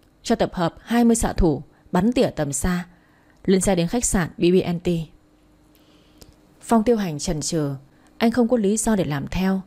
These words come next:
khi chưa nhận được lệnh từ cấp trên, đó là Trác Hạo Nhiên. "Phong Tiêu Hành, anh có nghe tôi nói không?" "Trịnh Minh Vũ, chúng tôi rất tiếc, nhưng"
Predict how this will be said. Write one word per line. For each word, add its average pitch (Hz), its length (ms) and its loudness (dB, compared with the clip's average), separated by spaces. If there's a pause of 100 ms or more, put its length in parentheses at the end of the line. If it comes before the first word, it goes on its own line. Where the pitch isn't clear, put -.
(300)
khi 247 140 0
chưa 247 120 4
nhận 226 240 2
được 160 220 -4
lệnh 160 180 0 (120)
từ 143 80 -2
cấp 226 200 -2
trên, 196 340 2 (320)
đó 165 120 2
là 196 140 2
Trác 220 280 -2
Hạo - 160 -4
Nhiên. 175 280 0 (1080)
"Phong 220 180 2
Tiêu 220 140 2
Hành, 160 260 -4 (440)
anh 226 120 2
có 240 60 4
nghe 233 160 4
tôi 233 160 0
nói 185 200 -2
không?" 214 220 -4 (1120)
"Trịnh 190 200 0
Minh 185 160 0
Vũ, 190 320 2 (440)
chúng 202 260 2
tôi 190 360 4
rất 247 240 -2
tiếc, 247 220 2 (320)
nhưng" 185 600 0